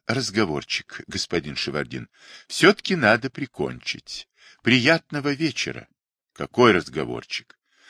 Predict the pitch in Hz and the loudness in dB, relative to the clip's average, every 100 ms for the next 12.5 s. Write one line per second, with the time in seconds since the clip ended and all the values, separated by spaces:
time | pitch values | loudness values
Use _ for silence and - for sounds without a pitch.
0 | _ 147 226 92 - - 60 - - 131 | _ 2 4 4 -2 -8 -14 -8 2 4
1 | 165 170 175 165 170 175 - _ _ _ | 4 2 2 2 0 -2 -8 _ _ _
2 | - - - 104 151 139 175 190 208 - | -20 -20 -2 6 8 8 8 4 -4 -2
3 | 160 - - - 120 - 131 151 - - | -2 -4 -10 -14 -10 0 2 2 2 2
4 | 131 95 101 160 - - 165 131 71 - | 2 4 2 2 -2 -4 -2 -2 -2 -8
5 | _ - - 117 - 92 69 67 65 67 | _ -6 0 0 2 0 0 -4 -10 -6
6 | 90 - - - _ _ _ _ _ _ | -6 -6 -12 -16 _ _ _ _ _ _
7 | _ _ _ _ 90 - 139 117 82 67 | _ _ _ _ -2 4 4 6 2 -2
8 | - 85 71 64 64 62 55 53 - - | -2 0 0 -2 -10 -12 -12 -14 -16 -18
9 | _ _ _ - - - - 147 214 - | _ _ _ -20 -20 -20 2 4 4 2
10 | 220 226 175 139 165 202 196 170 156 165 | 0 0 2 4 6 4 2 4 4 4
11 | 170 160 - 113 160 202 196 160 - 107 | 2 0 2 4 4 2 -2 -4 -2 -2
12 | 69 64 - - | -4 -8 -10 -12